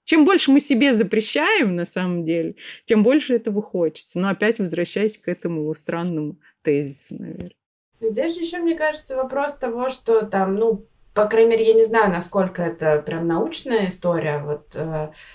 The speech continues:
Speaker 2: о том, что дети, ну, естественно, у них там, да, у них не развита сила воли, это взрослые могут, э, стоически терпеть и есть шпинат вместо, вместо чипсов <laughs> и убеждать себя, что это одно и то же.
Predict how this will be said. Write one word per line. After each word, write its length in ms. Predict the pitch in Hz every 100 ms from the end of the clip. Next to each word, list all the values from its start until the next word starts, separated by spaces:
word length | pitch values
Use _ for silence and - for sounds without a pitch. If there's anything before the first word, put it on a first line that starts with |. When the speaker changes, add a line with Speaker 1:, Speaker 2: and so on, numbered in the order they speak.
| -
Speaker 2:
о 160 | - 175
том, 220 | 180 175
что 260 | 170 - 170
дети, 1000 | 165 185 180 - 165 165 165 165 160 151 -
ну, 160 | 226 214
естественно, 480 | 196 208 190 180
у 40 | 170
них 180 | 165 -
там, 240 | 151 147
да, 240 | 170 185 170
у 40 |
них 160 | 165 170
не 80 | 175
развита 680 | 165 165 156 - 143 151
сила 340 | 147 175 147 147
воли, 340 | 160 254 254
это 460 | 208 202 175 170 165 -
взрослые 600 | 165 175 214 226 240 220
могут, 540 | 202 190 190 180 -
э, 140 | 175
стоически 640 | 175 - 190 196 - - 190
терпеть 580 | 190 190 185 180 170 180
и 60 |
есть 480 | 185 180 175 175 -
шпинат 520 | - - 185 175 170
вместо, 680 | 170 175 170 - 160 160 165 - - -
вместо 420 | 196 180 185 - 190
чипсов 540 | 208 202 - 185 175
<laughs> 20 |
и 420 | 165 - 294 - -
убеждать 480 | 269 220 202 208 208
себя, 200 | 220 196
что 180 | - 220
это 200 | 214 185
одно 260 | 190 202 196
и 80 |
то 220 | 196 190 190
же. 140 | 196